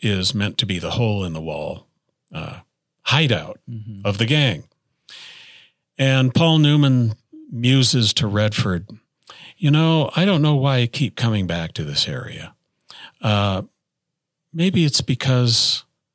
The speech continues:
Speaker 1: it's like seeing it fresh for the first time." And I suggest this is one of the great experiences that Utahns can have, whether you've been here for ten years or for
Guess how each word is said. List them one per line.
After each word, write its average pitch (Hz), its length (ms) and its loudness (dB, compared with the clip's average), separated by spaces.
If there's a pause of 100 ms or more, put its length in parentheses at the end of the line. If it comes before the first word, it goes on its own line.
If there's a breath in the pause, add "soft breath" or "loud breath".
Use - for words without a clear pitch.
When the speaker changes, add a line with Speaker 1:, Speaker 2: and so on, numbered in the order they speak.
(540)
Speaker 1:
it's 120 200 0
like 113 200 0
seeing 127 340 2
it - 120 -4
fresh - 560 -2 (120)
for - 160 -4
the 90 100 -2
first - 320 -2
time." 82 400 -6 (1160 soft breath)
And 113 360 0
I 156 180 0
suggest - 800 -2 (100)
this 131 240 -2
is 147 140 0
one 117 200 0
of 107 60 -4
the 104 80 -6
great 107 260 -2
experiences 92 800 -2
that 82 160 -8
Utahns 113 640 -2
can 147 140 -8
have, - 500 -12
whether 101 260 -2
you've 92 240 -4
been 120 180 -2
here 113 220 -2
for 104 160 -6
ten 135 280 0
years 127 560 2
or 90 320 -4
for 87 340 -8